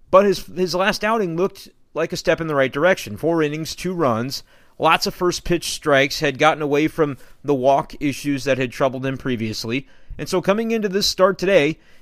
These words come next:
you had a little bit better feeling about Oviedo, but you did have to recognize it is the Cubs, it is Wrigley Field, and with the return to full capacity, I, I, there's just no place in baseball to me where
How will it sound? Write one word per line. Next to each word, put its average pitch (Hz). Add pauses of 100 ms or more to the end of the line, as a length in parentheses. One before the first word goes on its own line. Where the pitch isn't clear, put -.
you 151
had 175
a 175
little 269
bit 147
better 131
feeling 123
about 117
Oviedo, 120
but 143
you 147
did 160
have 160
to 156
recognize 139
it 139
is 151
the 156
Cubs, 156 (420)
it 139
is 190
Wrigley 165
Field, 170
and 143
with 139
the 147
return 170
to 151
full 160
capacity, 135 (420)
I, 151
I, 69
there's 180
just 220
no 185
place 175
in 156
baseball 139
to -
me 139
where 131